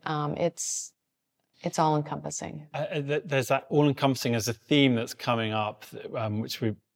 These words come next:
Speaker 2: maybe we should speak to, which is this idea of the interconnectedness of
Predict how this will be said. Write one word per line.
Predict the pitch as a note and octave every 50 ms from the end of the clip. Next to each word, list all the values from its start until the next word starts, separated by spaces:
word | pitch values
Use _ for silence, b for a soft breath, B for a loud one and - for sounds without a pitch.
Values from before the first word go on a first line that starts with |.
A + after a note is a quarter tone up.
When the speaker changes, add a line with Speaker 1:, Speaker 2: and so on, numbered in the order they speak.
| _ _ -
Speaker 2:
maybe | C3 B2 A2+ A2
we | A2+
should | G#2 - - A2 -
speak | - - - C#3 C3+ C3+ C3 -
to, | - B2 G#2+
which | G#2 A#2 - -
is | A2 -
this | A#2+ A2+ -
idea | A#2+ A2+ A2 G#2+ A2+ A2
of | G#2+ G2
the | A2+ A2+
interconnectedness | A2+ A2+ A2 - - - - - A#2 A#2 B2 B2+ - - - B2 G#2+ A2+ A2 G#2 - - - - _ _ _ _ _ _ _ _ _
of | - B2+ A#2+ A#2 A2 A2 G#2+ G2+ - -